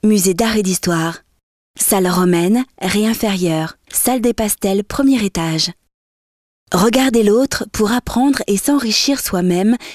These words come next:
est une thématique fondamentale dans la pensée de Rousseau. Il est ainsi cité par Claude Lévi-Strauss comme le fondateur de l'anthropologie et de l'ethnologie moderne.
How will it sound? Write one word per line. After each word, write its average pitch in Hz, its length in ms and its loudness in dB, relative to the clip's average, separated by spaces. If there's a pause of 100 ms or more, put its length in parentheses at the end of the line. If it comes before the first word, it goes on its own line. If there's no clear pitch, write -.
(160)
est 208 120 -2
une 254 140 2
thématique 262 500 0
fondamentale 226 920 0
dans 175 140 -2
la 170 80 -2
pensée 185 300 -4
de 170 100 0
Rousseau. 156 500 -4 (200)
Il 214 140 4
est 202 180 2
ainsi 226 400 2
cité 226 340 0
par 175 240 -2
Claude 254 180 2
Lévi-Strauss 196 680 0 (260)
comme 233 180 4
le 226 100 4
fondateur 233 600 0
de 180 80 2
l'anthropologie 220 840 0 (200)
et 180 120 -2
de 190 100 2
l'ethnologie 220 600 2
moderne. 165 520 0